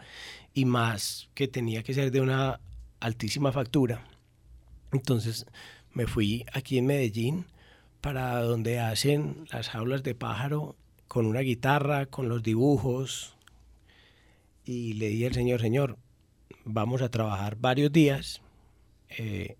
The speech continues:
en una jaula de pájaro con las mismas dimensiones que una guitarra".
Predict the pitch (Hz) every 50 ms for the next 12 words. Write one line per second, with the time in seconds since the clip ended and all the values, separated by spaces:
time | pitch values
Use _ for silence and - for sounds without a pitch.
0 | _ - 104 98 95 98 107 113 131 123 120 127 127 120 120 127 120 110 110 113
1 | 117 139 139 - - _ _ _ - - - - - _ _ _ _ - - 151
2 | 127 117 110 104 95 - 120 120 131 139 151 156 160 165 165 165 165 143 139 127
3 | 120 117 107 101 135 135 131 135 139 131 - - - 143 143 139 123 117 120 135
4 | 135 131 127 139 139 147